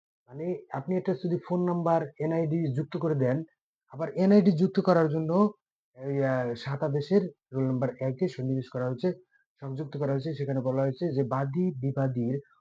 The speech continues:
উভয়ের ফোন নাম্বার, মোবাইল নাম্বার, আহ, এনআইডি, উম, ইমেইল, ফ্যাক্স এগুলো থাকলে আপনারা দিয়ে দিবেন। দিয়ে দিলে সাথে সাথে আমরা একটা মেসেজ দিয়ে দেব।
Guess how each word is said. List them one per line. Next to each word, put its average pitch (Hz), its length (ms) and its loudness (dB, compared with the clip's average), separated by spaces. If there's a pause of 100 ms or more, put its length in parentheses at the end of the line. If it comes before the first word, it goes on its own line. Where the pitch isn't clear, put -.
(100)
উভয়ের 139 500 -2 (120)
ফোন 135 160 0
নাম্বার, 135 460 0 (560)
মোবাইল 135 280 -4
নাম্বার, 139 540 0 (480)
আহ, 127 160 -12
এনআইডি, 139 640 0 (500)
উম, 127 140 -14
ইমেইল, 139 720 0
ফ্যাক্স 131 260 -4 (160)
এগুলো 143 240 0
থাকলে 147 340 0
আপনারা 135 340 2
দিয়ে 131 180 4
দিবেন। 110 260 -2
দিয়ে 139 140 -2
দিলে 185 280 2
সাথে - 300 -6
সাথে 185 260 0 (380)
আমরা 131 220 -8
একটা 127 180 -8
মেসেজ 127 360 -4
দিয়ে 165 120 -2
দেব। 190 240 2